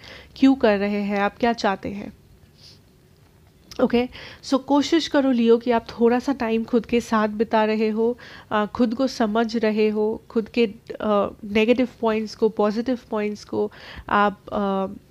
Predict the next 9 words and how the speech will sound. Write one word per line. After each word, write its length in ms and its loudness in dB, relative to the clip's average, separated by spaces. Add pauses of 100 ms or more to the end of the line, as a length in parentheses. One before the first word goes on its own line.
(120)
जांच 420 -2
रहे 260 -2
हो, 320 -4 (400)
because 640 2 (1300)
the 180 4
situation 500 0
is 300 0
कि, 420 -2
um, 360 -2